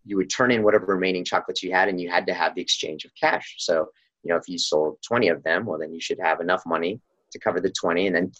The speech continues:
thirty better be returned back. And if not, well, you needed to find the money to, um, offset that cost. And so for me, the, I remember this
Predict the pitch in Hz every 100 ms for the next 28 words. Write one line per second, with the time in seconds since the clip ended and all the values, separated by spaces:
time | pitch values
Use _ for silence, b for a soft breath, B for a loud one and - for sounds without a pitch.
0 | - 120 104 92 135 143 _ _ - -
1 | 85 85 - - _ 85 - 87 82 -
2 | - - 85 120 131 104 - _ _ _
3 | 82 87 85 87 95 95 90 - - 82
4 | 90 90 82 85 92 - 78 78 80 80
5 | - 82 82 - - _ _ _ 113 240
6 | - 190 - - - 190 - - _ _
7 | _ _ _ _ _ 120 127 151 123 156
8 | 233 113 95 - _ - 107 131 117 113
9 | 120 107 95 -